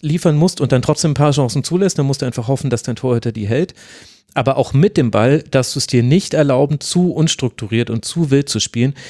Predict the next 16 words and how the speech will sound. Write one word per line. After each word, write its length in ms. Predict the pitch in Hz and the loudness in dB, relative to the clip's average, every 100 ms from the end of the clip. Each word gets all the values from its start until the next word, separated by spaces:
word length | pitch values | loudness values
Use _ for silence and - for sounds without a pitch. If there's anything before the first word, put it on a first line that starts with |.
| - - | -12 -2
weil 120 | 113 | 2
Leverkusen 560 | 127 147 - 135 131 127 | 2 2 0 0 2 2
da 140 | 117 | 2
einfach 460 | 120 123 127 - - _ _ _ _ _ | 0 0 -2 -2 -10 _ _ _ _ _
viel, 360 | - - 170 | -8 -2 0
viel 300 | - 156 147 | 2 2 2
zu 140 | - 135 | 0 -2
gut 180 | 147 | -2
für 180 | - - | -2 -4
ist. 200 | 95 90 | -4 -4
Und 140 | - 123 | -4 -2
in 120 | 123 | 2
diesem 260 | 160 196 190 | 2 2 2
Spiel 280 | - 165 | 0 0
gab's 280 | 156 135 - | 2 0 -2
von 400 | - 127 123 127 | 0 0 0 -4